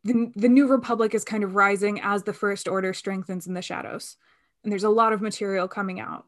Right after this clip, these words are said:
um, to fill in the gaps between Mando, which is, again, seven years after the Battle of Yavin, through to Force Awakens, which is thirty-four years after the Battle of Yag-, Yavin. Um,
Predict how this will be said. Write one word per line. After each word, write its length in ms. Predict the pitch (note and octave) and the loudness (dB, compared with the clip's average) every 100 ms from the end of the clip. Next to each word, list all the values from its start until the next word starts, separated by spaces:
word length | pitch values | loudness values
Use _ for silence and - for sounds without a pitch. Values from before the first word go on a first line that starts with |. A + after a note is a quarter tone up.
| _ | _
um, 480 | - F#3+ F#3 F3 G#3 | -10 -4 -4 -4 -10
to 140 | - A3+ | -8 -8
fill 280 | - G#3 | -2 -2
in 140 | G3 F#3 | -2 -4
the 60 | |
gaps 380 | F#3 G3 F3+ - | -2 0 -2 -2
between 420 | G3 F#3 G#3+ G3+ | -6 -4 -2 -2
Mando, 340 | G3+ F3+ F3 F3+ | -2 -2 -2 -4
which 200 | F#3+ - | -4 -6
is, 260 | F#3 - - _ _ | -10 -12 -20 _ _
again, 320 | - G3 F#3 F#3+ | -8 -4 -4 -4
seven 360 | - G3+ G3+ | -2 -2 -2
years 460 | G3 F#3 F#3 - - _ - | -2 -4 -6 -12 -18 _ -10
after 240 | F#3+ - | -8 -6
the 80 | G3 | -4
Battle 220 | F#3+ F#3 | 0 0
of 80 | F3+ | 0
Yavin, 380 | F#3 F3+ F3+ F#3 _ _ _ _ _ _ _ _ _ - | -2 -2 -4 -10 _ _ _ _ _ _ _ _ _ -20
through 380 | - A#3 A3+ A3 | -4 2 4 2
to 140 | - | -4
Force 300 | - A3 - | 0 0 0
Awakens, 440 | G3 A3 G#3+ F3+ | 0 0 0 -6
which 140 | F#3 - | -8 -12
is 100 | E3+ | -8
thirty-four 560 | - G3 E3+ - C#4 | -2 0 0 -2 0
years 520 | A3 F#3 D#3+ - - - | 2 0 -4 -6 -14 -16
after 280 | - F#3 - | -10 -8 -6
the 80 | F3+ | -6
Battle 240 | F3 F#3+ | -6 -6
of 60 | F#3+ | -6
Yag-, 280 | F#3+ G#2 - - | -6 -8 -10 -12
Yavin. 440 | G3+ F3 E3+ - - _ _ _ _ _ _ _ - _ - _ _ _ - | -6 -4 -4 -10 -14 _ _ _ _ _ _ _ -20 _ -20 _ _ _ 0
Um, 380 | G3 F#3 - | 2 2 -4